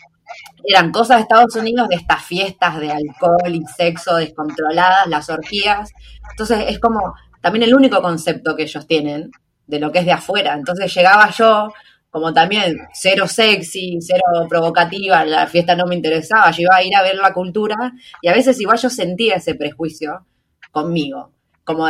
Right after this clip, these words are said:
decir, "Ah, esta piba occidental viene acá, seguro es una fiestera, está viajando sola, mm, ¿qué hará?". Y es como, o sea, obviamente a mí me enojaba al principio, pero después también me ponía en su lugar y era como, "Pero es lo único que llega a Irán también". Por eso está buenísimo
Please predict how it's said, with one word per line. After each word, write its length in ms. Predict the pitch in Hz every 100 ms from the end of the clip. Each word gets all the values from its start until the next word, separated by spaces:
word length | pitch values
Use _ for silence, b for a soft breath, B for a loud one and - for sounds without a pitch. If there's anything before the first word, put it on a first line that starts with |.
| -
decir, 300 | 170 165 175 160
"Ah, 120 | 170
esta 220 | 175 175
piba 200 | 185 185
occidental 560 | 180 165 160 160 170 175
viene 220 | 170 160
acá, 340 | 156 165 175
seguro 280 | 170 160 160
es 100 | 156
una 180 | 156 151
fiestera, 480 | 156 151 180 185 165
está 140 | 156
viajando 400 | 160 165 160 151
sola, 320 | 175 180 160
mm, 260 | 175 185 175
¿qué 80 | 170
hará?". 340 | 165 170 190 b b b
Y 60 | 175
es 60 |
como, 420 | 220 202 160 - _ B B B B
o 20 |
sea, 180 | 165 151
obviamente 360 | 180 185 190
a 60 | 180
mí 120 | 190
me 120 | 202
enojaba 720 | 185 170 208 196 175 165 196 -
al 180 | 151
principio, 520 | 147 156 151 202 - 180 220 175
pero 100 | 160
después 160 | 233
también 200 | 240 214 226
me 120 | 220
ponía 220 | 165 202
en 60 | 220
su 100 | 175
lugar 220 | 165 190
y 60 | 220
era 120 | 240
como, 320 | 180 160 139 -
"Pero 120 | 170 -
es 120 | 220
lo 140 | 254 233
único 300 | 254 240 254
que 120 | -
llega 460 | - 226 180 - _ -
a 140 | 151
Irán 300 | 151 147 143
también". 380 | 131 131 127 139 _ b b b
Por 100 | 165
eso 120 | 185 208
está 140 | 208
buenísimo 760 | 214 208 220 214 202 202 220